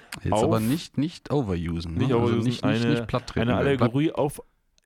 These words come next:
Speaker 2: die nach allgemeiner Meinung schlechteste Folge von Star Trek ever.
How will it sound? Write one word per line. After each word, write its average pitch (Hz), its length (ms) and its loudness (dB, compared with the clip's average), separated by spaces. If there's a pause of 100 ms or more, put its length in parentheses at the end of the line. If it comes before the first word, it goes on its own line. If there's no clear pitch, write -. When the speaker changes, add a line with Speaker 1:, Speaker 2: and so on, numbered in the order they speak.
(400)
Speaker 2:
die 165 500 -2
nach 123 240 -2
allgemeiner 139 600 -2
Meinung 156 560 0
schlechteste 147 1120 -4
Folge 123 680 -2 (300)
von 110 280 -4
Star 101 420 -2
Trek 107 560 -4 (140)
ever. 80 560 -8